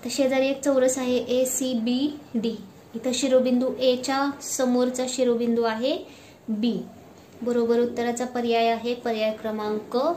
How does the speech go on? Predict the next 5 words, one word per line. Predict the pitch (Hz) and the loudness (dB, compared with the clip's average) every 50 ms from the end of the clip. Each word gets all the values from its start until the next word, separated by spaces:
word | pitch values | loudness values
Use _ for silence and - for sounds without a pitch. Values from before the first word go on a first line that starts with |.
| - - - - - - | -4 -10 -18 -20 -12 -4
एक. | - 214 208 196 - - - - - - - - - - - - - - - - - - - - - - - - - - - 190 190 - - - - - - 190 - - - - - - - - - - - - - - - - - - - - - - - - - - - - - - - - - - - - | -2 0 0 0 -2 -6 -14 -18 -20 -20 -20 -20 -20 -20 -20 -20 -20 -20 -20 -20 -20 -20 -20 -20 -20 -20 -20 -20 -20 -20 -20 -20 -20 -20 -20 -20 -20 -20 -20 -20 -20 -20 -20 -20 -20 -20 -20 -20 -20 -20 -20 -20 -20 -20 -20 -20 -20 -20 -20 -20 -20 -20 -20 -20 -20 -20 -20 -20 -20 -20 -20 -20 -20 -20 -10 -6
सातवा | - - 311 294 294 294 277 285 294 | 0 4 4 4 4 4 4 2 2
प्रश्न, | 294 285 285 285 - - 262 269 285 | 4 4 2 2 2 2 2 2 2
सोबतच्या | 294 - 311 294 294 - 285 294 294 - 320 302 294 | 4 6 6 6 8 6 4 4 4 6 6 6 6
आकृतीतील | 294 294 285 285 269 - 277 262 - - 269 277 | 6 4 0 -2 0 0 -2 -2 -2 -2 -2 -4